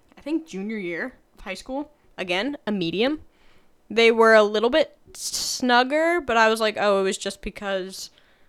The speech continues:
um, the other ones I wore, like, stretched out." So since, uh, what'd I say, junior, sophomore year,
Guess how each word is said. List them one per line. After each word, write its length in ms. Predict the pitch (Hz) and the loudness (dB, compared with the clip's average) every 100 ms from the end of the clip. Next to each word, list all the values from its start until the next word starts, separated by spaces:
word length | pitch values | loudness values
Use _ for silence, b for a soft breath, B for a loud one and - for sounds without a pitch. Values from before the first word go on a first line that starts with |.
| b - | b -8
um, 260 | 185 185 | -4 -2
the 100 | 185 | 0
other 140 | 185 180 | 0 -2
ones 540 | 180 175 190 - - - | -4 -6 -8 -10 -12 -8
I 120 | 185 | -4
wore, 220 | 185 180 165 | -2 -2 -4
like, 200 | 143 - | -6 -8
stretched 360 | 185 - - | -8 -8 -6
out." 200 | 220 - _ b b b b b _ | -4 -6 _ b b b b b _
So 300 | - 214 190 | -4 -2 -2
since, 480 | - 285 285 - - _ _ _ _ _ _ - | -2 -2 -2 -6 -10 _ _ _ _ _ _ 2
uh, 260 | 233 214 | 4 6
what'd 180 | 202 196 | 4 2
I 40 | 226 | 0
say, 180 | 240 | -2
junior, 400 | 220 185 190 208 | -6 -4 -4 -4
sophomore 640 | 214 - - 185 196 208 214 | -4 -6 -4 -4 -4 -6 -4
year, 240 | 220 | -6